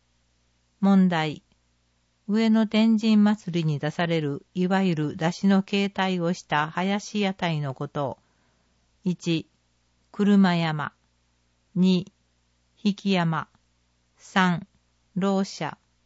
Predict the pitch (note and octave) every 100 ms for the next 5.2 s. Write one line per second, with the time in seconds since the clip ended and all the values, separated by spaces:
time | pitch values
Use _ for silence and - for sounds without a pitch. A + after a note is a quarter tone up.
0 | _ _ _ - F#3+ F#3 - _ _ _
1 | _ _ - F3 F#3+ G#3 G3+ E3 C#3 -
2 | _ _ _ _ _ _ _ _ _ _
3 | _ _ _ - G3+ G#3 F#3+ E3 C#3+ E3+
4 | G#3+ G3 F3 D3+ - G3 G3+ - E3+ C#3
5 | B2+